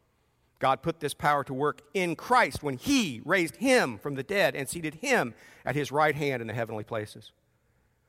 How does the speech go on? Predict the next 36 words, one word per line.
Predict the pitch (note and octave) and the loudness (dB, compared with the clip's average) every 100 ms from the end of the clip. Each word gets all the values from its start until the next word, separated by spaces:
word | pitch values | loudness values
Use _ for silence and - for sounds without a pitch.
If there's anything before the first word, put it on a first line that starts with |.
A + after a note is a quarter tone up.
| _ | _
far | - C#3+ D3 | 0 2 4
above | C3+ B2+ A#2 - | 2 0 0 -2
all | A#2+ A#2 | -2 -2
rule | A2+ A#2+ A2+ A2+ | -2 -4 -4 -8
and | G#2+ | -10
authority | - C3 A#2+ G#2 G2+ A2 | -8 -4 -4 -6 -10 -12
and | G2+ | -14
power | - B2+ G#2+ G2 G2 | -4 -2 -2 -6 -10
and | G2 G2 | -12 -12
dominion, | G2 A#2 C#3 A2+ F#2+ | -6 -4 -4 -4 -10
and | G2+ | -10
above | G#2+ G#2 - - | -6 -8 -6 0
every | G#3 G3+ E3 D#3+ D3+ - - | 0 0 -4 -4 -4 -8 -8
name | C3 D3+ D#3+ D#3+ D#3+ D3+ - | -2 0 0 -2 -6 -8 -4
that | C#3+ D3+ - | -2 -2 -2
is | C#3 C3+ B2 - _ | -4 -4 -6 -14 _
named, | A#2 B2 A2+ G2 - - - | -6 -4 -4 -8 -12 -20 -6
not | A2+ A2+ | -2 0
only | A#2+ A2+ | -2 -4
in | G2+ | -4
this | A2 A#2+ A#2+ | -6 -6 -4
age, | G#2+ G2 - | -4 -6 -8
but | F#2+ | -2
also | C3+ D#3 A2+ | -2 -2 -4
the | F#2+ G2 | -8 -8
age | G2 F2+ - | -8 -10 -16
to | |
come. | - A2 G#2+ F2 - _ - - | -14 -10 -8 -10 -16 _ -20 -6
And | F3 F#3 | 0 0
he | E3 C#4 E4+ A#3 A#2+ - | 2 4 4 2 -2 -4
has | E3 | -2
put | - F3 | -2 2
all | F#3 G3+ | 2 2
things | F#3+ F3+ E3 | 0 -2 -2
under | D#3+ E3+ | 2 0
his | C#3+ E4+ E4+ A3+ D3 | 2 2 4 4 0